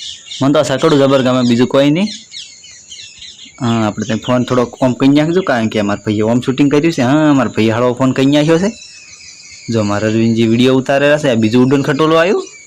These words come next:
હા, અમારા ભાઈ ઉપર કોક જોઈ રહ્યા છે. હા, રેડી, રેડી.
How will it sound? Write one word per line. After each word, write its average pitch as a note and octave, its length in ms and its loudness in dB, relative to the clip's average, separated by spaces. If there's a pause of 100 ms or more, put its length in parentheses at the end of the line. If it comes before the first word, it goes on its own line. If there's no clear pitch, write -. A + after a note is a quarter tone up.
(960)
હા, C#3 240 0
અમારા A#2 220 0
ભાઈ G#2+ 120 0
ઉપર A#2 200 -2
કોક A2 180 -4
જોઈ B2 220 2
રહ્યા C#3+ 260 -2
છે. G3 60 -10 (1400)
હા, C3+ 720 -2
રેડી, A2+ 240 0
રેડી. C#3 340 0